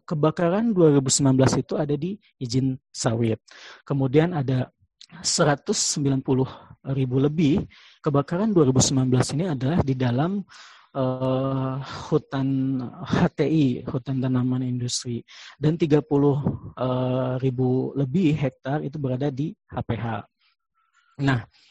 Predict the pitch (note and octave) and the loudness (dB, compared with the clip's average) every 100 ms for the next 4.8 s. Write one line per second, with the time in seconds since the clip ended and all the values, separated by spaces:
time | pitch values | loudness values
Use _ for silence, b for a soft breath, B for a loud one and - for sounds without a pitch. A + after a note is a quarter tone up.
0 | b b _ _ _ _ _ _ - F#3+ | b b _ _ _ _ _ _ 2 6
1 | A#3 B3 G#3 G3 D3+ C#3+ D3 - C#3 C#3+ | 6 4 4 2 6 6 6 2 -4 -2
2 | - D#3 C#3+ C3+ C3 - C#3 B2+ C#3 C#3 | 0 2 2 2 0 0 -2 0 0 2
3 | D3+ C3 B2+ B2+ C3+ A#2 C#3 B2+ C3 B2+ | 2 2 2 -2 0 0 0 -2 -4 -4
4 | B2+ C#3 B2+ C3 - B2 - A#2 | -4 -4 -4 -4 -4 -6 -6 -8